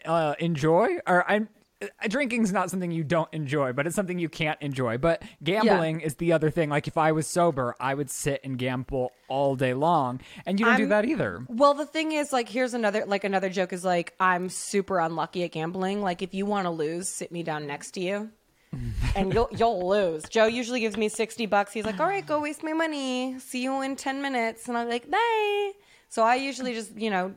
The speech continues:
Speaker 2: lose sixty dollars really quickly on a slot machine, and then I sit next to Joe and drink Diet Coke. But, um, he, at one point, he's like,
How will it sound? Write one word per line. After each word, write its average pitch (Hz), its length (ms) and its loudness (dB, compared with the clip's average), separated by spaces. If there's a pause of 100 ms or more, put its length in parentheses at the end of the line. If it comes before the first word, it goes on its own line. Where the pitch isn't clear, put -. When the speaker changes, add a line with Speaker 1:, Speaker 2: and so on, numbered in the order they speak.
(140)
Speaker 2:
lose 196 360 0
sixty - 400 -6
dollars 175 400 0
really 180 180 -2
quickly 175 320 -2
on 160 140 0
a 160 40 -8
slot 170 240 -2
machine, 160 380 -6
and 160 140 -4
then 156 100 -4
I 156 80 -2
sit 160 200 -6
next 165 180 -10
to 165 100 -6
Joe 156 240 -4
and 165 140 -8
drink 156 160 -8
Diet - 240 -8
Coke. - 340 -6 (480)
But, 202 300 2
um, 175 480 -2 (480)
he, 233 180 -4
at 220 160 2
one 202 160 0
point, 220 160 -2
he's 196 160 -2
like, 202 220 -2